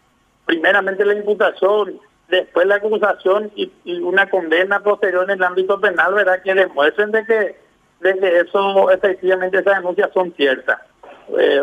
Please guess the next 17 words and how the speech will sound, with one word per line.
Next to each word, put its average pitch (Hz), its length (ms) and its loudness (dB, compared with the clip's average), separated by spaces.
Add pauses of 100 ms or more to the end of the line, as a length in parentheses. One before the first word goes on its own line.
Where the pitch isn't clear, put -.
(100)
vos 160 180 0
sabrás, 175 400 0
como 165 240 -6
profesor 151 480 0
también 170 300 2
que 196 180 4
sos, 196 260 2 (400)
que 180 80 -2
nosotros 175 400 0
no 185 140 2
podemos 185 540 2
romper 180 580 0
la 214 140 2
presunción 208 720 -2 (340)
de 185 160 -2
inocencia 196 680 0
justamente 180 720 -2